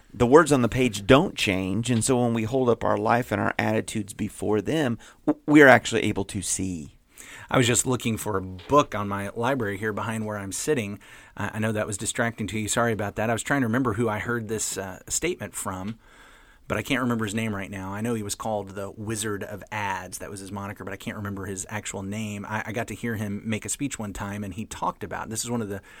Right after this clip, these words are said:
Speaker 2: the, the statements, "It's hard to read the label when you're inside the bottle."
Speaker 1: Mm-hmm.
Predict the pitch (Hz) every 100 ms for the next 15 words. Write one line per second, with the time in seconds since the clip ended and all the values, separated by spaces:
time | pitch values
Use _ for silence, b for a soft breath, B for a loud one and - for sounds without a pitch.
0 | B B B B - 104 98 107 104 -
1 | 120 117 107 95 - 123 - - 151 180
2 | 190 185 - 190 160 139 139 139 - 139
3 | 135 107 101 98 104 104 107 101 104 117
4 | 113 113 - 98 98 87 85 82 - -
5 | - - 98 104 107 104 98 92 87 113
6 | - 117